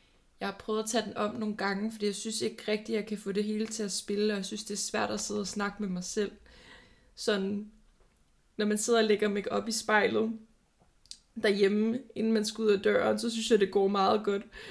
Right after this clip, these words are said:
Men jeg tror ligesom, at det er det faktum, at det kommer ud, og nogen skal høre det.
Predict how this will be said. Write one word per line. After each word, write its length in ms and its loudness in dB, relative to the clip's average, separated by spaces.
Men 80 0
jeg 120 2
tror 200 2
ligesom, 340 0
at 240 0
det 60 -4
er 40 -4
det 160 2
faktum, 560 -2
at 320 -4
det 120 0
kommer 400 -2
ud, 300 -2
og 140 -6
nogen 200 0
skal 200 -8
høre 320 0
det. 180 -2